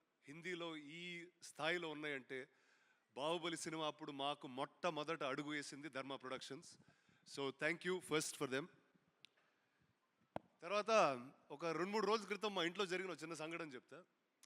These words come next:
ఆ, మా వైఫ్ నార్త్ ఇండియన్ actually. And, ఆ, అంటే ఇలా ఎన్టీఆర్ మెగాస్టార్ ఇలా పెరగలేదు ఆవిడ. అంటే ఎక్కువ షారుఖ్ ఖాన్ రొమాంటిక్ సాంగ్స్ అవి ఇంట్లో వింటూ ఉంటుంది. కానీ ఒకరోజు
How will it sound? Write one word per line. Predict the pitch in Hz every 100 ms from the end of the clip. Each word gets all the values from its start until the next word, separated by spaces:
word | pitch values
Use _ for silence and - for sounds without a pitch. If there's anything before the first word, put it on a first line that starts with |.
| -
ఆ, | 110 113 110 107 120 _ 123
మా | 135
వైఫ్ | 147 180 139
నార్త్ | 151 156
ఇండియన్ | 151 123
actually. | 107 - 127 - _ _ _ _ _ - 131 135
And, | 131 123 123
ఆ, | 127 120 127 _ _ 156
అంటే | 139 156 131 139
ఇలా | 131 131 127 113 _ _ _ - - _ _
ఎన్టీఆర్ | 143 147 151 139
మెగాస్టార్ | 139 151 143 147 143
ఇలా | 131 139
పెరగలేదు | 143 139 143 120
ఆవిడ. | 107 117 175 _ _ _ - _ _ -
అంటే | 139 147
ఎక్కువ | 139 160
షారుఖ్ | 156 147 147
ఖాన్ | 147 139 135 - 139
రొమాంటిక్ | 123 135 143 135
సాంగ్స్ | - 135 131
అవి | 131
ఇంట్లో | 120 127
వింటూ | 123 117
ఉంటుంది. | 113 104 107 - -
కానీ | 147
ఒకరోజు | 139 135 151 170 170 135